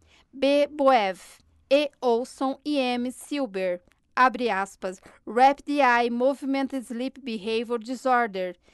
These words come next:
Demographic, Clinical and Laboratory Findings in ninety-three Cases,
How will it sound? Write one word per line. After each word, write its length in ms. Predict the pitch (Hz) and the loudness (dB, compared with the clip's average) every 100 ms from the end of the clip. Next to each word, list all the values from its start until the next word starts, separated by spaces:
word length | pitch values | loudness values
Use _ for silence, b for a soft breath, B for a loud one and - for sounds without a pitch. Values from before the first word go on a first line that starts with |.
| b - | b -6
Demographic, 880 | 285 294 269 233 233 247 - 269 - | -2 -2 -2 0 2 0 -4 -18 -12
Clinical 560 | 269 285 277 285 277 - | -6 -4 -4 -2 -4 -2
and 160 | 247 220 | -2 -2
Laboratory 880 | 208 233 269 269 262 254 247 233 233 | -2 0 2 2 0 -2 0 0 0
Findings 720 | - - 226 214 214 233 - - b b - | -6 -2 0 0 -4 -12 -14 -20 b b -4
in 320 | 277 285 269 | -2 -2 2
ninety-three 1160 | 269 277 285 277 - 269 262 _ 254 254 262 - | 2 2 0 -4 -8 -12 -12 _ -8 -8 -8 -10
Cases, 640 | - 240 196 - - 247 | -4 -2 -2 -8 -18 -20